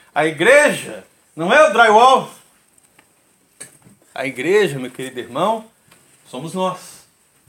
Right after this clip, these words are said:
A igreja são as pessoas.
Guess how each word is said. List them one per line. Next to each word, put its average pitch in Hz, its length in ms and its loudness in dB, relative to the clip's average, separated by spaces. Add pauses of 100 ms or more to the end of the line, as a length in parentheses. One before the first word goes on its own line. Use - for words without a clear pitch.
(120)
A 120 80 -16
igreja 147 320 -12
são 151 240 -14
as - 460 -10 (720)
pessoas. 202 920 -8